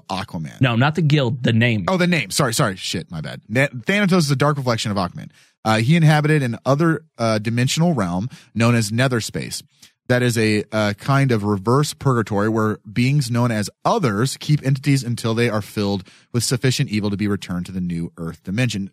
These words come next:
Speaker 1: Is this kind of like,
Speaker 2: Okay, so
Speaker 1: um,
Speaker 2: there, there, this was the first definition of when it shows up in D C.
Speaker 1: Okay.
Speaker 2: So.
Speaker 1: And this, and then this one is the second one?
Speaker 2: Yep.
Speaker 1: Okay. So Sophia Santos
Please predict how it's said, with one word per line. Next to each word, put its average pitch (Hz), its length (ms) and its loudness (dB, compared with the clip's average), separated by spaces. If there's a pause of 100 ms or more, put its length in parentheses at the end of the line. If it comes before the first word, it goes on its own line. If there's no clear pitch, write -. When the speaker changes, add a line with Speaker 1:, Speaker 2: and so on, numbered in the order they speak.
Speaker 1:
Is 135 140 0
this 202 160 2
kind 185 240 2
of 170 80 2
like, 139 320 2
Speaker 2:
Okay, 123 320 2
so 131 100 2
Speaker 1:
um, 127 60 0
Speaker 2:
there, 131 160 0
there, 131 300 2 (240)
this 147 180 2
was 143 140 2
the 131 80 0
first 135 300 0
definition 113 540 -2
of 107 380 -2
when 117 220 2
it 80 80 -6
shows 107 260 -2
up 98 140 -4
in 104 80 -4
D 95 160 -8
C. - 360 -14
Speaker 1:
Okay. 113 420 -2 (200)
Speaker 2:
So. 101 240 -4 (160)
Speaker 1:
And 117 140 0
this, 113 140 0
and 120 120 0
then 113 120 2
this 117 200 0
one 113 100 -2
is 104 120 -2
the 98 80 -4
second 117 260 -2
one? 127 140 2
Speaker 2:
Yep. 101 300 -4
Speaker 1:
Okay. 113 200 -2 (280)
So 131 180 0
Sophia 170 560 2
Santos 135 800 0